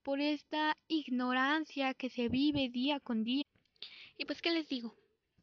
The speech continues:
Yo no voy a parar de alzar mi voz hasta que el respeto sea una costumbre, hasta que se deje de creer que esos pequeños chistes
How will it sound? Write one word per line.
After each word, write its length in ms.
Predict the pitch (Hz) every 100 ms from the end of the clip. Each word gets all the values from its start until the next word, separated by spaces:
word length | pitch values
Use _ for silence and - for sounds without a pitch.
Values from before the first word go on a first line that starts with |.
| _
Yo 160 | 262 339
no 120 | 349
voy 140 | 330
a 60 | 320
parar 640 | - 240 220 233 240 240 -
de 120 | 247
alzar 320 | 247 240 262 262
mi 180 | 233
voz 400 | 226 247 269 254 - - -
hasta 220 | 254 240
que 100 | 247
el 60 | 226
respeto 420 | 233 - 277 285
sea 140 | -
una 140 | 262 269
costumbre, 840 | 208 226 - - 262 240 214 - - -
hasta 200 | 269 269
que 120 | 262
se 120 | 262 262
deje 300 | 277 285 285
de 140 | 269
creer 560 | - 233 240 254 262 - - - -
que 180 | 277 262
esos 220 | 269 -
pequeños 480 | 226 - 262 262 - -
chistes 840 | - 277 262 - - 254 294 -